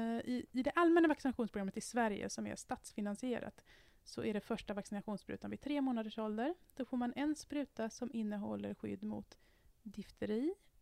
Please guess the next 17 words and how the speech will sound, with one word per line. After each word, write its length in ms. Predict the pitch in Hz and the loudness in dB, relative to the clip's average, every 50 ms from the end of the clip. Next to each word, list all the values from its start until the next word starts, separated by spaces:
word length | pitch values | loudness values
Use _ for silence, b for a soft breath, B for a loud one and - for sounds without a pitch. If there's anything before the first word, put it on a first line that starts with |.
| - - | -20 -20
stelkramp, 1000 | - - - - 247 226 208 208 - - 220 214 233 294 339 349 _ - - - - - _ - - - - | -20 -18 -6 -2 0 0 0 -2 -4 -4 -4 -2 0 0 -2 -4 _ -18 -20 -20 -20 -20 _ -20 -20 -20 -14
kikhosta, 920 | - - - 233 214 - - - 214 220 - - - - - 269 302 349 - - - _ _ - _ - | -12 -6 -2 -2 -2 -2 -2 -2 -2 -2 -2 -6 -12 -6 -4 -4 -4 -4 -4 -10 -20 _ _ -20 _ -20
polio, 640 | - - - 220 208 208 226 226 247 277 311 349 359 - _ - _ _ _ _ _ _ _ - _ - _ _ _ _ _ _ _ _ _ - - _ _ _ - | -10 -4 -2 -2 -2 0 0 0 2 2 0 0 -2 -6 _ -20 _ _ _ _ _ _ _ -20 _ -20 _ _ _ _ _ _ _ _ _ -20 -20 _ _ _ -12
hepatit 420 | - - 247 - - 233 - 240 - | -4 -4 -4 -2 -2 -2 -2 -2 -4
B 280 | - 208 240 247 277 302 | -2 0 0 2 4 4
numera 360 | 285 277 247 233 226 214 208 | 4 4 4 4 2 2 0
i 20 | 196 | -2
hela 200 | 208 208 196 196 | -2 -4 -4 -6
Sverige, 600 | - - 220 214 214 233 240 254 277 302 330 330 _ - - - - - - - - - - - | -6 -6 -4 -2 0 0 0 0 0 0 -2 -4 _ -14 -20 -20 -20 -20 -20 -20 -20 -20 -20 -14
en 220 | - 269 240 233 220 | -6 -2 -2 -2 0
sjukdom 380 | - 262 233 - - 226 208 | 0 -2 -4 -2 -2 -2 -2
så, 180 | 196 - 220 - - | -2 -4 -6 -8 -6
eller 280 | - 240 226 220 220 | -4 -4 -2 -2 -2
en 100 | 220 220 | -2 0
bakterie 380 | 214 226 - - 233 220 208 214 | -2 -4 -4 0 0 0 0 0
som 140 | - 226 214 | -2 -2 -2
heter 320 | 202 - - 214 214 - | -2 -2 -4 -6 -6 -6